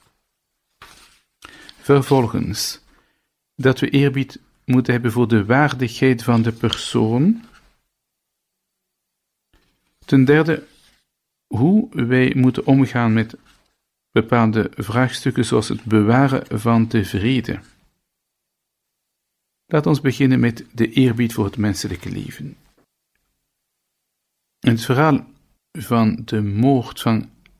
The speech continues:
Kaïn op zijn broer Abel toont de schrift hoe vanaf het begin van de geschiedenis van het mensdom,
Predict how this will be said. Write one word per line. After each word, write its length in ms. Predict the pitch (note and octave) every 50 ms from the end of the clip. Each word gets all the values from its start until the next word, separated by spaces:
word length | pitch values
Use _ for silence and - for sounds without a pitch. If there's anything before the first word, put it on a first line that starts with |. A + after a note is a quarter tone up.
| _ _ _ _ _ _
Kaïn 460 | - - C#3 C#3 C#3+ C3+ B2 A#2 -
op 100 | A#2 A2
zijn 180 | - - B2 A#2
broer 280 | A2 A#2 A2+ A2 A2+ - _ _ _
Abel 480 | - C#3 C#3 C3+ A#2+ A#2 B2 A#2 B2 A#2+ - _ _ _ _ _ _ _ _ _ _
toont 500 | - D3 D3+ E3+ E3+ E3 D3 - - -
de 100 | - A2+
schrift 360 | - - - - D3 D3 -
hoe 280 | - - C3 A#2 - -
vanaf 300 | - B2+ C3 B2+ A#2+ -
het 220 | A#2 A2+ - -
begin 420 | - A2+ G#2 - - D#3 E3+ E3+
van 140 | D3 D3 C3+
de 80 | B2+ A2
geschiedenis 480 | - A2+ - - C#3+ B2+ B2+ B2+ B2
van 160 | - B2 A#2 A2+
het 160 | A2 A2 -
mensdom, 720 | G#2+ G#2 A2 A#2 A2+ - - - A2 A2 A2 A2 - -